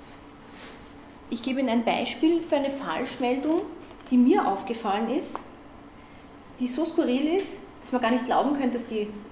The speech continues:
von Seiten weitergetragen wird, aber die tatsächlich zu dem Duktus im Netz gut passt. Ähm,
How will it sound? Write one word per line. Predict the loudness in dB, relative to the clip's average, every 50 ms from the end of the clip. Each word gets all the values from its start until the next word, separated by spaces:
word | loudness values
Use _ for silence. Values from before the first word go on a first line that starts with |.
| -18 -18 -10 -6
von | -6 -4
Seiten | -2 0 2 2 2 2 0
weitergetragen | 0 0 -2 -2 -4 -6 -6 -6 -4 -6 -6 -4 -2 0
wird, | 0 0 0 0 -6 -12 -14 -16 -18 -18 -20 -20 -20 -18 -18 -18 -18 -18 -20 -20 -18 -18 -16 -16 -16 -16 -18 -18 -2 0
aber | 2 2 2
die | 2 0
tatsächlich | -2 -4 0 0 0 0 2 0 -2 -2 -2
zu | -6 -4
dem | 0 2 4 4 4 2 -2 -6 0
Duktus | 0 0 0 0 -2 -2 -2 -2
im | -2 -4
Netz | -4 -4 -6 -6 -8
gut | -10 -8 -8
passt. | -8 -10 -10 -10 -14 -16 -18 -20 -20 -20 -20 -20 -20 -20 -20 -18 -18 -16 -16 -18 -18 -4 0
Ähm, | 2 4 4 2 2